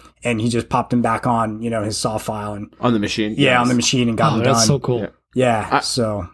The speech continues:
Speaker 2: I bought that benchtop saw because I, whenever I'm breaking down, I do a lot of live edge and salvage wood stuff. Whenever I'm breaking it down, like, some of the stuff's, like, three and a half, four inches thick stuff, and I break it down with a track saw, but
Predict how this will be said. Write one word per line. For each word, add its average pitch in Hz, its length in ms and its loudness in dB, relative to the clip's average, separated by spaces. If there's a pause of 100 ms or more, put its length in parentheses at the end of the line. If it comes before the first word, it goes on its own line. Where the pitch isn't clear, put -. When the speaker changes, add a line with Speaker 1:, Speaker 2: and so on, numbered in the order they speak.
Speaker 2:
I 147 140 4
bought 208 240 2
that 127 340 2
benchtop 127 460 0
saw 110 240 0
because 107 680 -4 (960)
I, 120 600 0
whenever 156 260 2
I'm 131 120 2
breaking 120 380 0
down, 107 280 -2
I 110 80 -2
do 131 140 0
a - 20 0
lot 110 140 0
of 92 140 -6
live 92 280 -4
edge 92 220 -4
and 85 140 -10
salvage 92 360 -6
wood 95 200 -8
stuff. 101 260 -6 (360)
Whenever 135 220 4
I'm 131 120 2
breaking 117 240 2
it 101 100 0
down, 107 540 0
like, 110 180 -8
some 147 160 2
of 131 60 4
the 120 80 2
stuff's, - 260 -2
like, 101 140 -4 (260)
three 120 240 0
and 107 80 0
a 104 40 -4
half, 107 200 -2
four 110 220 -4
inches 98 280 -8
thick 101 300 -2
stuff, 98 560 -2
and 98 400 -8
I 123 120 -2
break 123 180 2
it - 20 -4
down 110 160 0
with 110 80 0
a 110 60 -2
track 101 240 0
saw, 110 260 -2 (600)
but 123 280 0